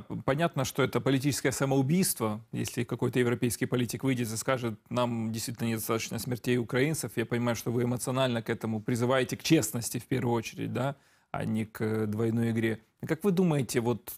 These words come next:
для себя вы нашли ответ, а почему они действительно, м, а, ну вот ещё колеблются в таких вопросах, как поставка танков, о которых мы действительно не раз уже в эфирах говорили? Реальная причина.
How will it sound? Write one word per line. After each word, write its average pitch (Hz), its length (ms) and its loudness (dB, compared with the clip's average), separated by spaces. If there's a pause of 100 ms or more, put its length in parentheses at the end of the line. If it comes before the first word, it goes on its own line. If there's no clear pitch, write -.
для 131 140 -2
себя 127 320 2
вы 113 100 2
нашли 123 260 2
ответ, 165 340 0
а 101 60 -2
почему 143 440 0
они 113 220 0
действительно, 117 580 -4 (360)
м, 110 220 -2
а, 110 720 2
ну 127 200 -2
вот 123 200 0
ещё 127 220 0
колеблются 113 600 0
в - 180 -18
таких 117 340 -4
вопросах, 120 440 2
как 113 180 -6
поставка 120 440 -2
танков, 131 520 2
о 104 40 -4
которых 120 380 -4
мы 120 100 -2
действительно 127 360 -6
не 120 100 -2
раз 123 220 -2
уже 123 140 -4
в 117 100 -2
эфирах 113 280 -2
говорили? 110 440 -4 (1500)
Реальная 120 520 2
причина. 110 500 -4